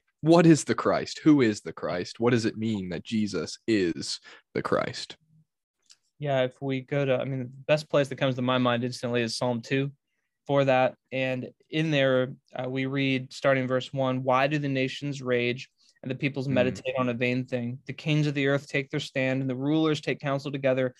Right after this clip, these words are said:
Speaker 2: against Yahweh and against his anointed," the word says. This word
Speaker 1: Mm.
Speaker 2: anointed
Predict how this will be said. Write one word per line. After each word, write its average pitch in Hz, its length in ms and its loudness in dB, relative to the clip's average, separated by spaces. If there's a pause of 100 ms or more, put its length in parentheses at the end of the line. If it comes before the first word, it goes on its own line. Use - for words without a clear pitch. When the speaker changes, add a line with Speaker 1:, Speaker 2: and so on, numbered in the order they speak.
(260)
Speaker 2:
against 147 360 0
Yahweh 135 560 2 (320)
and 139 120 -2
against 139 440 0
his 131 420 -4 (420)
anointed," 131 580 -2 (380)
the 127 80 -8
word 117 220 -8
says. - 320 -12 (500)
This 151 160 -2
word 151 260 6
Speaker 1:
Mm. - 420 -6
Speaker 2:
anointed 135 640 0